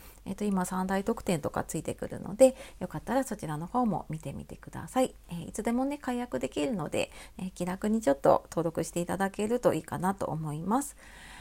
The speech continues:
はい。というわけで、今日も最後まで聞いてくださいましてありがとうございました。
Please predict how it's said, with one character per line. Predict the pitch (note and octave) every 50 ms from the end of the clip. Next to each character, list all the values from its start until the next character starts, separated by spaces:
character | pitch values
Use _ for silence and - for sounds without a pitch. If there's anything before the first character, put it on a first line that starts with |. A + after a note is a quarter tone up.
| - -
は | - - A#3 A#3
い。 | -
と | - - - A3
い | B3
う | C4
わ | C#4+ D#4
け | - - A3+
で、 | A3 A#3+ B3 A#3+ - -
今 | G3+ F#3
日 | E3+
も | D#3 D3+
最 | - G3+ G3+ G#3+ G#3
後 | G#3 F3
ま | E3 D3+
で | D#3 F#3 G3+ - -
聞 | - D#3+ D3+
い |
て | - D#3
く | C#3+ -
だ | D#3 E3+ F3
さ | - G#3+ G#3+
い | A3
ま | A3 A#3+ C4
し | C#4 -
て | - D4 C#4+ -
あ | -
り | F#3 F#3+ F#3+
が | F#3+ F3+
と | - - C#3+ C3
う | -
ご | - - -
ざ | - G#3+ A#3+
い | B3+
ま | C#4 D#4+ F4
し | E4+
た。 | - D#4+ - -